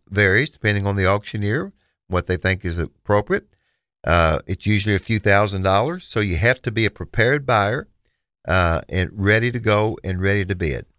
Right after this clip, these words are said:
Well, again, we're Walker Auctions here in Memphis, Tennessee, and we work with people in transition. Most of the people we're working with are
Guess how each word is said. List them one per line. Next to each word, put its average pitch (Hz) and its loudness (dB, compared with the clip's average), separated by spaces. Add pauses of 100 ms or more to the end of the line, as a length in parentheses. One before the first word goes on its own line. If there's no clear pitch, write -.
(880)
Well, 123 2
again, 131 0
we're 165 2
Walker 151 4
Auctions 156 -2
here 113 0
in 98 0
Memphis, 123 -2
Tennessee, 123 -2 (400)
and 95 -2
we 196 -4 (120)
work 139 -2
with - -6
people 160 -4
in 101 -2
transition. 127 -2 (400)
Most 123 -2
of 131 -8
the 120 -2
people 143 -6
we're 139 0
working 120 0
with 104 0 (460)
are 95 4